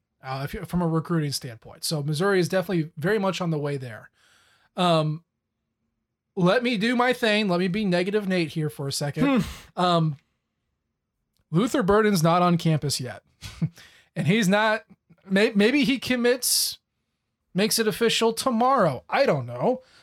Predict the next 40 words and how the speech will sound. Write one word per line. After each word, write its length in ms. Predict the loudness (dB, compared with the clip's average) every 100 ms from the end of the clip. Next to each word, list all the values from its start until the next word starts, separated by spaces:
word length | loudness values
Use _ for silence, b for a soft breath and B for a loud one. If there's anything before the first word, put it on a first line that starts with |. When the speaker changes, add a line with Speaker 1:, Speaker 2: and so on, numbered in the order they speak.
| b
Speaker 1:
I 120 | 2
wrote 260 | 4 4 4
that 220 | 0 -2 _ -2
piece, 340 | 0 0 0
like, 240 | 0 -2 -6 _ B B B -6
the 80 |
day 280 | -4 0 2
of, 140 | 2 2
and, 100 | 0
like, 140 | 0
literally 340 | 2 2 2 B B B
forty-eight 580 | _ -4 0 2 0 0
minutes 320 | 0 0 0
later, 280 | 0 2 0
<laughs> 0 |
he, 160 | 0 -2
he 380 | -2 -2 -2 -4
decommitted. 540 | -4 -4 -2 -2 -2
So, 120 | 0
like, 160 | -2 -2
he, 200 | -6 -8 B B B B
we 100 | 0
don't 200 | 2 2
really 240 | 4 4
know 160 | 4 4
what 220 | 2 0
he's 200 | 0 0
going 280 | 2 2 2
to 120 | 0
do. 240 | -4 -10 -4
Like, 200 | -2 0
he, 120 | 2
he's 180 | 0 2
kind 180 | 2
of 40 | 4
all 220 | 4 4
over 140 | 4
the 80 | 2
place. 360 | 0 -8 -6 -8 B B B B B
Um, 540 | 2 4 2 0 -4